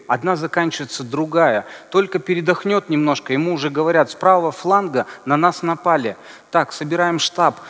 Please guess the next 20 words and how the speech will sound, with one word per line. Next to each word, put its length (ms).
быстро». 480
И 60
они 200
собираются, 840
а, 520
рисуют 640
планы. 460
Дуга, 580
стрелки. 640
Сюда 240
мы 160
посылаем 540
такой-то 400
полк, 420
сюда, 480
э, 320
такое-то 420
войско. 480
Бог 220
говорит: 380